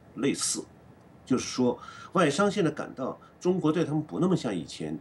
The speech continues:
那么友好了。呃，我想问题的一关键点不在反腐上，就是说，呃，不反腐，中国政府也会把这个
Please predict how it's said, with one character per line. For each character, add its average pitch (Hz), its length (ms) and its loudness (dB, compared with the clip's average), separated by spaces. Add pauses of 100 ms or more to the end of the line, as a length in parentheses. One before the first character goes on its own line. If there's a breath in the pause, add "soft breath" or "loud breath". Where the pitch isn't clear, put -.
(120)
那 123 80 4
么 107 100 4
友 80 200 2
好 - 260 -4
了。 - 100 -18 (920 soft breath)
呃， 135 380 4 (600)
我 208 100 4
想 180 240 2
问 247 160 6
题 175 140 -6
的 160 140 -10 (260)
一 202 80 -6
关 226 400 0
键 190 280 0
点 85 240 -6 (120)
不 - 100 -6
在 - 200 0
反 - 300 -4
腐 - 220 -14
上， - 260 -8 (500)
就 151 160 4
是 123 40 2
说， 139 360 2 (420 loud breath)
呃， - 80 2
不 262 220 6
反 131 280 6
腐， 90 220 -6
中 127 140 0
国 127 100 4
政 117 140 0
府 101 100 -8
也 98 180 -2
会 220 260 2
把 90 160 0
这 - 140 -8
个 85 120 -6